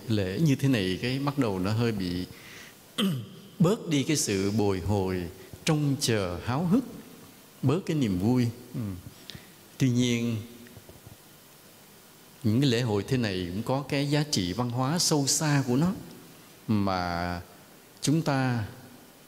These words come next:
những người có cái chiều sâu suy nghĩ,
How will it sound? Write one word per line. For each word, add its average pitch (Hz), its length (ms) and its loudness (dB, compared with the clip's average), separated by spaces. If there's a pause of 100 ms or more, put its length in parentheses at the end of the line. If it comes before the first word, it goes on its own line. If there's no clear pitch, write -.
(1200)
những 123 200 4
người 104 240 4
có 131 240 0
cái 170 100 2
chiều 110 320 0
sâu 147 320 2
suy 151 180 2
nghĩ, 101 440 4